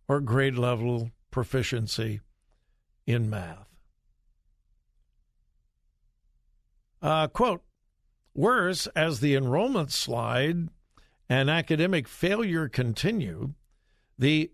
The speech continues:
C P S budget process begs reality." Chicago Public Schools, C P S, is proposing to build on a twenty twenty-one budget that was already artificially boosted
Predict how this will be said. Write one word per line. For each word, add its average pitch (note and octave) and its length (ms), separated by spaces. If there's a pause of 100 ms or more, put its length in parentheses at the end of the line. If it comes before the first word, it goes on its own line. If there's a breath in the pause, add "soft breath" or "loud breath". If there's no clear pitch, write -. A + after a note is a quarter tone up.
(200)
C B3+ 320
P G3+ 260
S D3+ 240
budget E3+ 560
process C#3+ 800 (280)
begs D3 720 (560)
reality." A3+ 680 (2500)
Chicago B3 460
Public G#3+ 380
Schools, E3 760
C G3 260
P A3 180
S, B2+ 280
is D#3 140
proposing G3 600
to G3+ 80
build C#3+ 460 (440 soft breath)
on D#3 180
a C#3+ 80
twenty A#3+ 380
twenty-one F#3 520
budget D3+ 420
that F3 100
was C#3+ 160
already F#3 440
artificially E3+ 760
boosted C3+ 680